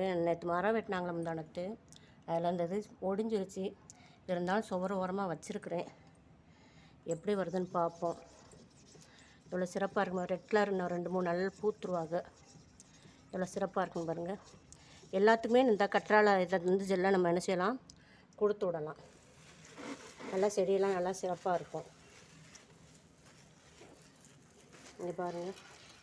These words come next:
இதுக்குள்ளே மூணு கன்று முளைச்சிருக்கு பாருங்க. இது நான் அவுரி விதையும் போட்டேன், சங்குப்பூ விதையும் போட்டேன்.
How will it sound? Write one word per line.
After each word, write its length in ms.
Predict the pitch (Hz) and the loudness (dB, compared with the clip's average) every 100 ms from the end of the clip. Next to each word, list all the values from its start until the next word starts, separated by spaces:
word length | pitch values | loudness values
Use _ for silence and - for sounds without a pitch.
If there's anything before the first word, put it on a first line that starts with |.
| 196 | -2
இதுக்குள்ளே 300 | 208 214 220 | 0 2 2
மூணு 140 | 202 190 190 | 2 2 2
கன்று 220 | 190 196 | 0 2
முளைச்சிருக்கு 440 | 180 175 170 175 | 0 -2 -6 -4
பாருங்க. 240 | 170 165 175 180 - - - - - - - - - 170 | -2 -2 -6 -8 -18 -20 -20 -20 -20 -20 -20 -20 -16 -10
இது 180 | 175 202 214 220 208 | -2 0 2 2 2
நான் 400 | 185 185 180 175 175 165 - 175 | 2 0 2 0 0 -6 -10 -2
அவுரி 220 | 190 233 233 | 0 2 2
விதையும் 380 | 208 208 208 196 | 2 2 2 0
போட்டேன், 340 | 180 175 208 269 - | -2 -2 -4 -4 -4
சங்குப்பூ 400 | 175 208 226 214 | -2 -2 0 0
விதையும் 280 | 185 190 190 | 2 2 0
போட்டேன். 320 | 170 170 190 | -4 -6 -8